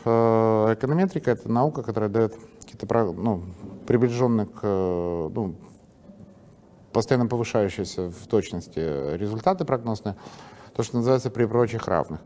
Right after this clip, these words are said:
Когда происходят пандемии, мировые войны, революции, то, конечно же, прогнозы обнуляются, как я уже говорил,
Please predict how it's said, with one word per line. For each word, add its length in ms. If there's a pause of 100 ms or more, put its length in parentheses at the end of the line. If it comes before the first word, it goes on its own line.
(500)
Когда 220
происходят 400
пандемии, 580
мировые 500
войны, 400
революции, 600
то, 180
конечно 380
же, 160
прогнозы 500
обнуляются, 540
как 180
я 80
уже 160
говорил, 360